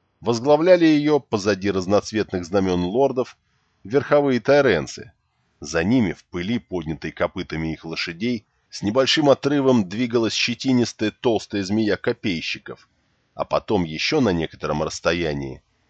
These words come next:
кэриенские конники со множеством знамён, вымпелов и конов.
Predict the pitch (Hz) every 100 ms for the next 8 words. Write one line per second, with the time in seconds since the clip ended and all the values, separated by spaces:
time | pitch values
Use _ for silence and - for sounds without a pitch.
0 | _ _ 139 139 104 85 - 101 98 -
1 | 98 95 92 98 92 _ _ - - 85
2 | 87 78 73 - 78 73 73 73 82 113
3 | 104 - 76 98 92 90 85 - - 92
4 | - 69 62